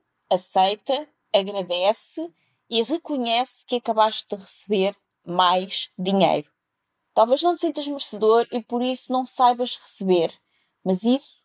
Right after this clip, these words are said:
está claramente a bloquear a geração do fluxo de dinheiro na tua vida. Entende que saber receber é tão importante como saber dar e para de dificultar a entrada de dinheiro na tua vida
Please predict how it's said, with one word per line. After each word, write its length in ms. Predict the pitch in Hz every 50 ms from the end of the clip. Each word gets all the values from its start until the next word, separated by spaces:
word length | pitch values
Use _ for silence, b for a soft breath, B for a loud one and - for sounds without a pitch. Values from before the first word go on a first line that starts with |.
| _ _
está 520 | - - - - 208 208 208 214 240 - _ _ _ _ _ _ _ _ _ _
claramente 640 | - 220 226 233 240 254 247 233 226 233 226 - 240
a 20 |
bloquear 560 | 214 214 220 214 - - 226 208 214 220 - -
a 100 | - 202 190
geração 840 | 190 220 240 233 220 226 - - - 226 208 208 208 220 240 277 - _ _ _ _ _ _
do 180 | - 185 202 196
fluxo 520 | 190 - - - 247 302 302 - - - 233
de 80 | 254
dinheiro 300 | 220 240 247 240 240 240
na 100 | 240 233
tua 160 | 220 - 202 185
vida. 440 | 180 170 170 170 160 160 - - _ _ _ _ _ _ _ _ _ _ _ _ _ _
Entende 520 | 214 214 214 202 247 254 269 285 294 - - _
que 240 | - 233 233 214 190
saber 400 | 185 - - 220 208 214 277 302
receber 720 | 294 - - - - - - 214 202 214 220 226 226 - - -
é 120 | 180 185
tão 320 | 185 - - 254 277 302 302
importante 720 | 285 - - 254 247 - - 233 214 220 226 220 - -
como 180 | - 233 233
saber 400 | - - - 233 220 240 233 226
dar 320 | 202 196 185 170 160 160 - _ _ _ _ _ _ _ _ _ _ _ 311
e 160 | 302 190 190 - _ _ _ _ _ -
para 340 | 254 247 254 262 269 269
de 360 | 247 233 233 254 262 269 247 -
dificultar 720 | 214 247 233 - - 254 - 233 233 - 240 220 220 214
a 40 | 226
entrada 420 | 233 226 - 214 214 214 208 208 202
de 100 | 202 202
dinheiro 260 | 208 208 208 214 202
na 100 | 208 208 196
tua 180 | - 196 190
vida 440 | 180 190 190 196 190 220 240 294